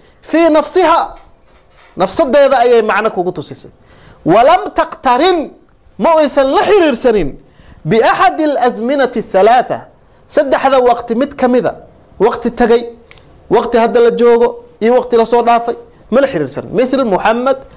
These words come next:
ناقة، عصفور، بيت. Isimka ayaa lagu bilaaba marka. Isimka luqadda Carabiga waxaa lagu dhahaa, ما دل على مسمى،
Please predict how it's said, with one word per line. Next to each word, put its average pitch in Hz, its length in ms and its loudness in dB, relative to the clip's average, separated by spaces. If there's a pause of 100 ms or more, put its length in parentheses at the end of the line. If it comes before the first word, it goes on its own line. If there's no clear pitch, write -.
(140)
ناقة، 240 440 0 (260)
عصفور، 254 680 0
بيت. 196 320 0 (800)
Isimka 359 560 -2 (180)
ayaa 208 260 2
lagu 196 200 0
bilaaba 135 380 -2
marka. 123 240 -12 (760)
Isimka 277 680 0 (400)
luqadda - 360 2
Carabiga 240 460 0
waxaa 226 180 0
lagu 226 220 0
dhahaa, 233 400 0 (500)
ما 196 280 2
دل 302 360 0
على 269 420 2
مسمى، 233 600 -6